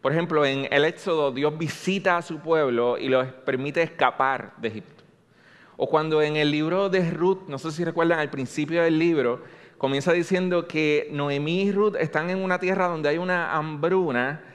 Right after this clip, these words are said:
pero escuchan que Dios ha visitado a su tierra,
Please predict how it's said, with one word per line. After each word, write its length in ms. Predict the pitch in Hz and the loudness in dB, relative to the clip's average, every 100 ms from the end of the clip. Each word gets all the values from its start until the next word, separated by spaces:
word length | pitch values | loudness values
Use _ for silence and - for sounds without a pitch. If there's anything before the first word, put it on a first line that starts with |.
| - - | -20 -2
pero 160 | 175 175 | 2 2
escuchan 720 | 147 - 208 240 - 175 160 | 0 -6 -4 -4 0 0 -2
que 200 | 151 151 | 0 0
Dios 520 | 151 175 202 208 - - - | 2 0 2 0 -6 -12 -2
ha 180 | 165 180 | 0 0
visitado 680 | 190 - 180 156 151 139 123 | -2 -6 -4 0 0 0 -4
a 60 | |
su 160 | - 131 | -4 -6
tierra, 520 | 135 135 120 104 | 0 0 2 -2